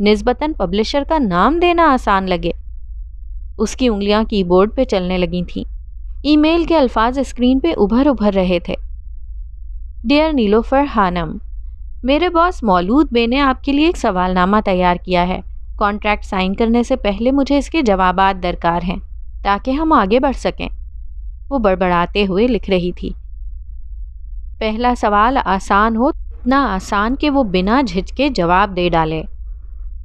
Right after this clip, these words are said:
वो कमरे में दाएं बाएं टहलते हुए सोच सोच के कह रहा था। जैकेट उतार दी थी और आस्तीन मोड़ रखे थे। थोड़ी देर पहले वाला दोस्ताना अंदाज अब गायब था और खालिसतन काम से काम रखने वाला लहजा अपना लिया था।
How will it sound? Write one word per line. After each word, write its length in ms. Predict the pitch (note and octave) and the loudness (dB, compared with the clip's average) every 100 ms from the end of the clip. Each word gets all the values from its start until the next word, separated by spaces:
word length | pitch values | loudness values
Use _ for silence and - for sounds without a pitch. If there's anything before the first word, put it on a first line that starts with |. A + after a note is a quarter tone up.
| - - - - | -12 -12 -10 -2
वो 120 | F#4 | 0
कमरे 320 | C4 A#3 C4+ | 0 -2 -2
में 180 | F4+ E4+ | 0 0
दाएं 360 | G#3 G3+ C4 A#3+ | 2 2 2 2
बाएं 240 | G#3 A#3 | 2 0
टहलते 420 | - F#3+ F#3+ A3+ | -2 -2 -2 0
हुए 260 | A3+ G3+ C#4 | 0 2 0
सोच 340 | - G3 A#3 | 2 2 0
सोच 280 | - G3 - | -2 -2 -2
के 160 | - G#3 | -4 -2
कह 220 | B3 A#3 | 0 0
रहा 220 | G3 F#3+ | 2 0
था। 180 | G3 F#3+ - - - - | -2 -6 -8 -12 -10 -2
जैकेट 400 | C4+ C4+ C#4 A#3 | 0 0 0 -2
उतार 320 | - G#3+ A3 | 0 2 2
दी 160 | G3 G3 | -2 -2
थी 160 | A#3 | 0
और 140 | B3 G#3 | 2 2
आस्तीन 440 | F3 - G#3 B3 | 0 -2 0 2
मोड़ 240 | A3 F3+ | 2 0
रखे 360 | F3 F3 - F3+ - | -2 -6 -4 -6 -4
थे। 120 | F3+ - - - - - - | -8 -8 -10 -12 -12 -10 0
थोड़ी 260 | A3+ A3+ | 2 4
देर 160 | A#3+ A#3+ | 4 2
पहले 320 | A#3 G#3 A3+ | 2 0 2
वाला 260 | A#3 A#3 A#3+ | 4 4 4
दोस्ताना 600 | G3+ F#3 - F#3 G3 A#3 | 2 -2 0 0 2 2
अंदाज 420 | G#3 F#3+ G#3 A3 | 2 2 2 2
अब 140 | C4 | -2
गायब 360 | A3+ F3+ G#3 C4+ - | 0 0 0 -2 0
था 80 | C4 | 0
और 120 | C4+ | 0
खालिसतन 760 | - A#3 C4+ D4+ G#3+ B3 B3 | 0 0 0 0 -2 -2 -2
काम 320 | B3 G#3 A#3 | -2 0 0
से 200 | A#3+ A3+ | 0 0
काम 300 | A3+ F#3+ G3+ | 0 0 0
रखने 280 | G3 F3+ G#3 | -2 -2 -2
वाला 260 | F#3+ F3+ A3+ | 0 0 0
लहजा 380 | G#3 F#3 A#3+ C4+ | -2 0 0 0
अपना 300 | - F3+ F3+ | 0 -2 0
लिया 260 | F3 D#3 | 0 -2
था। 280 | - - - | -4 -10 -12